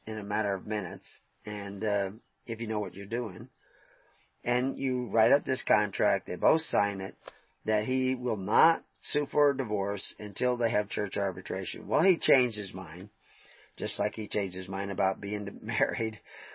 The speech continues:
and he filed the case anyway in a no-fault state.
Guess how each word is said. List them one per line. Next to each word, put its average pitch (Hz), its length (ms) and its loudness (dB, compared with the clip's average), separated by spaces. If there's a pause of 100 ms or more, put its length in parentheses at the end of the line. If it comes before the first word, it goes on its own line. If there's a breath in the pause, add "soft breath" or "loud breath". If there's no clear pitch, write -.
(300 loud breath)
and 120 220 2
he 135 300 2
filed 117 320 4
the 127 80 2
case 120 380 2
anyway 107 680 0
in 113 300 -4
a 101 80 -6
no-fault 101 480 -4
state. 131 440 0